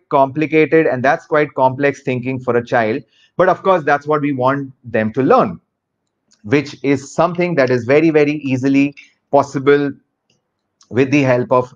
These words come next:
uh, blocks. And of course, you know, um, as things can get, we, we can also complicate things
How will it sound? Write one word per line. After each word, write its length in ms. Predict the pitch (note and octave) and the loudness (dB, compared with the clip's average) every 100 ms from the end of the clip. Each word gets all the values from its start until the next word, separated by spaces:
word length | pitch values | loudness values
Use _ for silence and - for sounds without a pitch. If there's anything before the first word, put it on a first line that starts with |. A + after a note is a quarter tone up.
| _ | _
uh, 320 | G#2+ G#2+ A2 | 0 2 2
blocks. 520 | G2+ D#3+ C#3+ - - - _ - _ - | 2 0 0 -4 -20 -20 _ -20 _ 0
And 260 | F3+ A3+ | 2 2
of 160 | G3+ - | 0 2
course, 300 | G3 F#3+ D#3+ | 4 4 2
you 80 | E3+ | 0
know, 340 | E3 E3+ D#3+ _ _ - | 2 2 -2 _ _ 0
um, 400 | C#3 C#3 C#3 C#3+ C#3+ | 4 6 4 0 0
as 260 | D3 - | 0 0
things 320 | - E3 D#3+ | -4 -4 -4
can 220 | - D#3+ C3+ | -2 -2 0
get, 200 | D3 B2 | -2 -2
we, 200 | C3 D3 | -4 -2
we 100 | C#3 | 0
can 140 | C#3 C#3 | 0 2
also 260 | C#3+ C3+ | 2 2
complicate 640 | D#3+ D3+ D3+ F3+ F3 F3+ F3 | 0 0 0 0 0 -2 0
things 460 | F3+ F3+ F3 F3 | 0 0 -2 -8